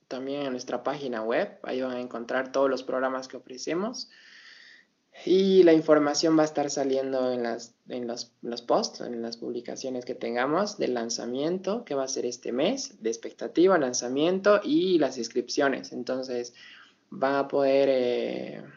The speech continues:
ver toda la información en las redes sociales y también en nuestra página web. Y obviamente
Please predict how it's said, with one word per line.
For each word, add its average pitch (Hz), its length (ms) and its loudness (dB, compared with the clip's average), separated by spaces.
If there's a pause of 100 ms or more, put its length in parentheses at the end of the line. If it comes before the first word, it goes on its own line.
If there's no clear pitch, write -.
(200)
ver 131 580 0
toda 156 220 6
la 143 80 2
información 127 640 -4
en 151 260 -2
las 127 120 -6
redes 127 260 -4
sociales 165 420 -4
y 160 60 -18
también 127 280 -4
en 123 60 -4
nuestra 120 280 -8
página 123 400 -8
web. 180 180 0 (600)
Y 143 200 0
obviamente 127 640 -2